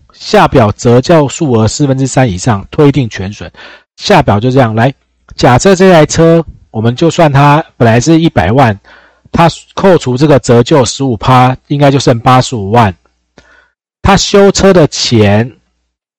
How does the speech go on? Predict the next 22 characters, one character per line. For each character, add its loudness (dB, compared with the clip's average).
超 0
过 2
八 2
十 -2
五 0
万 2
的 2
四 -4
分 -2
之 -2
三， 0
我 -2
们 -6
就 0
当 0
作 2
它 4
推 -2
定 -4
全 -8
损。 -10
来， -6